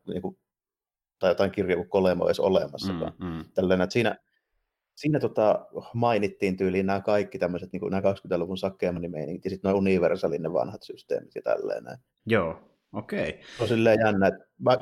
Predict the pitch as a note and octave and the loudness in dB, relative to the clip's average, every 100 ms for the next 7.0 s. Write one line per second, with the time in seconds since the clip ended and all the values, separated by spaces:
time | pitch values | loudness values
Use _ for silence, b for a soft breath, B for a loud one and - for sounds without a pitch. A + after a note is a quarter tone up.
0 | - C#3 C#3 A#2+ A#2+ A2+ A#2+ A#2+ A2+ A#2+ | 2 4 4 2 -2 0 0 0 -4 0
1 | B2+ A2+ A2 B2 G#2+ G2 F#2 E2+ E2+ E2+ | 2 0 -4 0 2 2 -4 -6 -6 -6
2 | F#2+ - - G#2 F#2 F2+ F2+ F#2+ E2+ F#2 | -8 -12 -2 0 0 -2 -2 0 0 0
3 | G2+ F#2 G2+ - _ _ _ _ _ _ | 0 2 0 -4 _ _ _ _ _ _
4 | _ _ _ _ - F2+ F#2 G2+ G2 G2 | _ _ _ _ -2 0 2 0 0 2
5 | G#2 G2 G2 F#2 F#2 F2+ - F#2 F#2+ F#2+ | 4 4 4 0 -2 -6 -6 -4 -2 -2
6 | G2 F#2 E2+ G2 - - F#2+ F#2+ - | -2 -4 -4 -8 -6 -4 -2 -2 -2